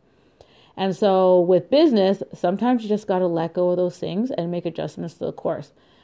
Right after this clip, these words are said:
Otherwise, your running is gonna be useless. So go out there, you guys, and do those hard things and those top ten things you don't wanna do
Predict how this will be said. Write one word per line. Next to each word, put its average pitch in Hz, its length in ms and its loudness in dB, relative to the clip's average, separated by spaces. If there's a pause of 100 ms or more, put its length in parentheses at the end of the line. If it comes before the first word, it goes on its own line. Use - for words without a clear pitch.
(140)
Otherwise, 185 300 2
your 190 100 2
running 180 300 -2
is 185 80 -2
gonna 185 160 -2
be 190 100 -2
useless. 185 600 -2 (340)
So 202 180 0
go 196 160 4
out 262 160 4
there, 196 140 4
you 175 140 0
guys, 165 440 -2 (120)
and 170 280 -6
do 165 160 -4
those 202 220 0
hard 202 300 0
things 196 280 0
and 185 120 -2
those 185 160 -4
top 175 260 -4
ten 185 220 -4
things 180 240 -2
you 175 100 -2
don't 160 240 -6
wanna 180 220 -4
do 180 340 2